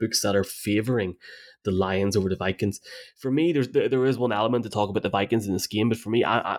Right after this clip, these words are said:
I'm, I'm just intrigued to see, um, how far this Vikings team can go in the postseason, especially in a very, very open N F C conference.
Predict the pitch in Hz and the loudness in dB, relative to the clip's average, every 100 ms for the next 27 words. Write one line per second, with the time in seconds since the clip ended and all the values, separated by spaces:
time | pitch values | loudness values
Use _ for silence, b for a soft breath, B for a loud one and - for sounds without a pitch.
0 | - 120 120 107 151 131 101 95 - 101 | 0 0 0 2 2 0 -4 -8 -2 0
1 | 117 123 107 - 98 95 95 _ _ _ | 0 -2 -4 -2 0 0 -2 _ _ _
2 | _ _ _ - - 67 - - - _ | _ _ _ -2 0 0 -2 -4 -10 _
3 | _ - - _ - - - 107 - 104 | _ -20 -20 _ -6 -2 2 0 0 -2
4 | 98 107 95 107 - 104 123 117 113 104 | 0 0 -2 -4 -2 -2 0 0 0 -2
5 | 101 104 98 - 113 - 151 135 107 - | 0 0 0 0 -2 2 0 2 0 0
6 | 120 127 147 120 107 101 95 110 107 107 | 0 0 0 0 2 0 0 -2 2 0
7 | 110 104 101 - 101 - 104 104 101 98 | 0 0 0 0 -2 0 0 0 0 0
8 | 110 104 104 107 - - | -2 0 0 0 -6 -8